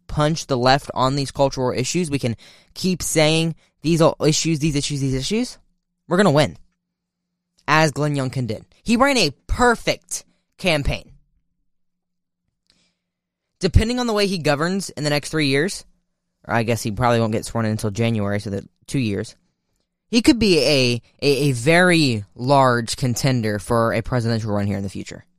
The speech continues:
Hi-, his campaign was perfect. He's a very conservative person. He's pretty traditionalist. He's anti-gay marriage. Not that he's gonna, he's not gonna legislate based on his thoughts, but he is anti-gay marriage.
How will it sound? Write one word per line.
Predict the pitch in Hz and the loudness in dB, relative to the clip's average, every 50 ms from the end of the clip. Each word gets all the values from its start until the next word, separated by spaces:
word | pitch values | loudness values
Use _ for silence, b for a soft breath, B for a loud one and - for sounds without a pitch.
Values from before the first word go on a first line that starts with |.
| _ _ _ _ _ _ _ _ _ _ _ _ _ _ _ _ _ _ _ _ _ _ _ _ _ _ _ _ _ _ _ _ _ _ _ _ _ _ _ _ _ _ _ _ _ _ _ _ - | _ _ _ _ _ _ _ _ _ _ _ _ _ _ _ _ _ _ _ _ _ _ _ _ _ _ _ _ _ _ _ _ _ _ _ _ _ _ _ _ _ _ _ _ _ _ _ _ 0
Hi-, | 160 202 | 4 6
his | 202 226 233 214 - | 8 8 8 6 4
campaign | - - - 233 233 226 202 - - 185 190 185 | 0 -2 -2 0 0 -2 -2 -4 -4 -4 -4 -2
was | 175 156 - | -4 -4 -6
perfect. | - - - - 120 104 - - - _ _ - - _ _ _ _ _ _ _ _ _ _ _ _ _ _ _ _ _ _ _ _ _ | -8 -10 -8 -6 -6 -8 -8 -14 -20 _ _ -20 -20 _ _ _ _ _ _ _ _ _ _ _ _ _ _ _ _ _ _ _ _ _
He's | - 151 143 143 | -4 0 2 2
a | 143 | 2
very | 131 120 113 131 131 135 139 151 165 | 2 2 2 2 4 4 4 2 0
conservative | 170 - - 190 180 - - 156 147 143 156 175 - | 0 -2 -2 -4 -2 -2 0 -2 0 0 -2 -4 -2
person. | - - 107 104 - 117 | -2 -2 -2 -2 -4 -8
He's | 120 120 | -8 -8
pretty | - - - 160 160 | -10 -8 -4 -4 -4
traditionalist. | 170 - 208 170 160 147 - 127 110 101 110 143 - - - - _ _ _ _ _ _ _ _ _ _ _ _ _ _ | -4 -2 -2 -2 -2 -2 -2 -4 -4 -4 -4 -4 -6 -10 -14 -18 _ _ _ _ _ _ _ _ _ _ _ _ _ _
He's | - 123 110 | -12 -8 -4
anti-gay | 123 131 117 - 139 139 127 139 143 | -4 -4 -2 -2 -2 -2 0 0 -2
marriage. | 143 127 113 107 117 107 | 0 0 -2 -2 -2 -2
Not | 117 117 98 | -4 -6 -6
that | 110 | -6
he's | 110 107 | -6 -4
gonna, | 113 110 107 85 | -4 -2 -2 -2
he's | 110 123 127 127 | -2 -2 -4 -2
not | 127 135 139 | -2 0 0
gonna | 135 127 113 104 | 0 0 -2 -2
legislate | 110 123 123 131 - - 160 110 104 | -2 -2 -4 -4 -4 -2 -2 -2 0
based | 135 139 139 147 | -2 -4 -2 -4
on | 139 | -4
his | 147 139 123 | -4 -4 -6
thoughts, | - - 147 147 156 160 - - - - _ _ _ _ _ | -6 -4 -2 0 0 0 -2 -6 -14 -18 _ _ _ _ _
but | - 127 | -8 -4
he | 131 139 | -2 -2
is | 131 113 | -2 -2
anti-gay | 92 123 120 - 127 120 120 127 131 | -4 -4 -4 -4 -4 -2 -2 -2 -2
marriage. | 113 104 98 107 127 - - | -4 -4 -6 -8 -10 -12 -16